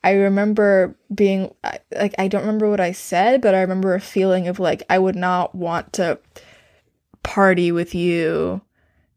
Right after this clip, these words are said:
in, like, a, like, a f-, like a, like a, like a, <laughs> like a comedy creative situation, because,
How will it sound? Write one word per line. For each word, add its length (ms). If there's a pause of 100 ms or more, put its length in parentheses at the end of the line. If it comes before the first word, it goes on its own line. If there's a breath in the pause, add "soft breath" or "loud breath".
(140)
in, 180
like, 220
a, 320
like, 160
a 40
f-, 220
like 160
a, 260
like 280 (100)
a, 60
like 160
a, 180 (140)
<laughs> 160
like 100
a 160
comedy 640 (540 loud breath)
creative 520
situation, 800 (220 loud breath)
because, 340